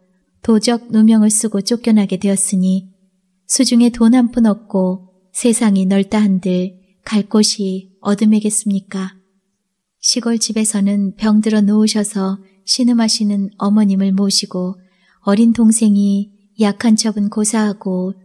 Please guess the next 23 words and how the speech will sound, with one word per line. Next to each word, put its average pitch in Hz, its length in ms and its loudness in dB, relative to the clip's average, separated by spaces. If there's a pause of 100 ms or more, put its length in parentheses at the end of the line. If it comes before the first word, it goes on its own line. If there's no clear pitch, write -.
죽 220 240 -4
한 240 140 2
그릇도 214 500 -2
끓여드리지 226 560 -2
못하고 196 720 -4 (240)
울고 208 260 4
있을 208 320 -2
터인데 196 640 -4 (1000)
이 220 220 4
못생긴 214 640 2
오라비는 190 840 0 (180)
있던 226 400 2
곳까지 214 560 -4
쫓겨났으니 202 960 -2 (400)
시골 247 340 0
갈 226 220 -2
노비도 214 400 0
없고 185 520 -4 (240)
그냥 208 280 4
있자니 196 720 0
있을 226 400 -2
곳조차 214 540 -4
없고 196 400 -6